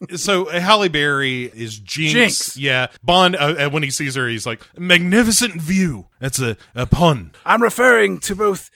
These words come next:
Speaker 2: the majesty of God's creation as well as your breast, which, let's be honest, God created as well, so it works on two levels.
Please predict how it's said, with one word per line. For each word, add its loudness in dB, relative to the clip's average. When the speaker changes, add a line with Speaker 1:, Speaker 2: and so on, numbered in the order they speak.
Speaker 2:
the 0
majesty 4
of 2
God's 6
creation 0
as -4
well 2
as 0
your 2
breast, 0
which, 4
let's 4
be 2
honest, 2
God 6
created 2
as -4
well, 0
so -2
it -4
works 0
on -4
two -2
levels. -6